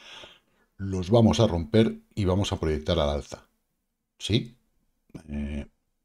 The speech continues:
no sé lo que pensáis vosotros, pero sigue fomo y mientras no se apague el foco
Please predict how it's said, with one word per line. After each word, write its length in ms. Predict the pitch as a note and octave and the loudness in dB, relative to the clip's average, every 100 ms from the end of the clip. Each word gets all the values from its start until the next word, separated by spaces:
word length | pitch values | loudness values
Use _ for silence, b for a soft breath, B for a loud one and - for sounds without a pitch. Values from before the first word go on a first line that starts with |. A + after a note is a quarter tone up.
| _ _ _ | _ _ _
no 200 | A2+ A2+ | 6 6
sé 120 | A2+ D3+ | 8 6
lo 120 | C3+ | 6
que 80 | A2 | 4
pensáis 260 | G#2 B2+ | 6 6
vosotros, 560 | A#2 A2+ C3 D#2+ - - _ _ _ | 6 6 4 0 -4 -8 _ _ _
pero 680 | F2 E2+ E2+ D#2+ E2 D#2 D2+ | 0 2 2 2 2 2 0
sigue 380 | - - C3 F#2+ | 0 4 6 6
fomo 440 | - A#2 E3+ - - | 6 4 4 0 0
y 140 | G2 | 2
mientras 560 | G2 G#2+ G#2+ G#2+ G#2 A#2 | 6 8 8 6 6 4
no 100 | C#3+ | 4
se 140 | - | 4
apague 320 | B2+ D3 C#3+ | 4 4 4
el 100 | C3 | 2
foco 480 | A2 - B2+ A#2 | 2 4 4 2